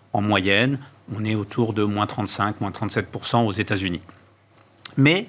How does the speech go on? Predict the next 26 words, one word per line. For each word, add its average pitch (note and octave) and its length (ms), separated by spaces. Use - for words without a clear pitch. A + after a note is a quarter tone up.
il G2+ 80
y A2 80
a - 20
une A2 120
dispersion B2+ 540
qui D3+ 120
est B2 40
assez - 180
forte. - 400
Et - 120
vous F#2+ 220
avez, B2+ 380
euh, G#2+ 100
les G2+ 160
points A2+ 200
extrêmes, A2+ 440
donc - 180
le G#2 60
maximum G#2+ 380
c'était - 140
en G2 60
deux F2+ 120
mille F#2 180
huit, D3+ 200
moins A2+ 180
cinquante-cinq. A#2 680